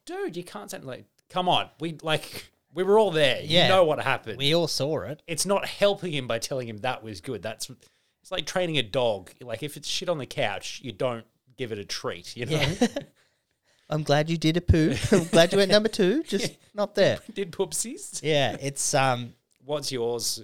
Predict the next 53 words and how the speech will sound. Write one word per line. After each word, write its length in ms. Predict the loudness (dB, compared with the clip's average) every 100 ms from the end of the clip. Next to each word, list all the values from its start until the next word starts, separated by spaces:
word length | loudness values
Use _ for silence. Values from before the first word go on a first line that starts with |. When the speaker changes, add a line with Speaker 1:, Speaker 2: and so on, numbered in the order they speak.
| -14
Speaker 1:
What's 260 | -20 -12
your 200 | -8 -6
worst 140 | -2 -2
Speaker 2:
Oh, 200 | 0 -2
Speaker 1:
gig? 80 | -4
Speaker 2:
I 100 | -2
had 220 | 0 -2
a 20 |
f-, 240 | -2 -6 -8
I 160 | -6 -4
ha-, 100 | -4
I've 120 | -4
had, 260 | 0 0 -2 -4
I've 260 | -2 -2
bombed 380 | 0 0 -2 -8
plenty 400 | -8 -6 -4 -8 -10
as 180 | -12 -6
well. 320 | -6 -6 -8 _ -14
I've 140 | -6
had 300 | -2 -2 -4 _
some 300 | -8 -6 -4
memorable 400 | -4 -4 -4 -6
ones. 340 | -6 -6 -6 -4
One 240 | -4 -2
was 220 | -4 -2
at 160 | -2 -2
a, 340 | -2 -2 -4 -8 _ _ _ _ _ _ _
at 80 | -6
a 60 | -6
club 320 | 0 0 2
in 160 | -2
Canberra. 460 | -6 -2 -2 0 -2
I 40 |
think 180 | -4 -6
it 60 | -6
could 120 | -4
have 40 |
been 140 | -2 -4
the 80 | -6
Turkish 580 | -4 0 0 0 -6
club, 380 | -6 -4 -2 -2
possibly. 640 | -4 -4 -4 -4 -4 -4 -6 _ _ _ _ -16
Speaker 1:
Mm. 140 | -2
Speaker 2:
But 340 | 0 0 -2
this 240 | -6 -4 -4
bloke 440 | 0 2 2 0
had 240 | -2 -2 0
put 180 | -2
on 140 | -2 -4
a 60 |
night 360 | -4 -2 -4 -6
where 320 | -6 -4 -4
he 560 | -4 -4 -4 -4 -6